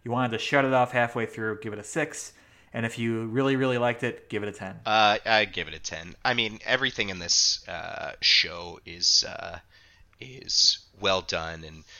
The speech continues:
Speaker 2: uh, creative. And even just these little, these little pieces and little attention to detail, you can tell are done or crafted with care. So,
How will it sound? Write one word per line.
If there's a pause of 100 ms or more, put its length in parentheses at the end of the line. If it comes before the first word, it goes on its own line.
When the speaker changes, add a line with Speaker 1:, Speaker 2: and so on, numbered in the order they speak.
(240)
Speaker 2:
uh,
creative. (440)
And
even
just
these
little, (160)
these
little
pieces
and
little
attention
to
detail,
you
can
tell
are (180)
done
or
crafted
with
care.
So,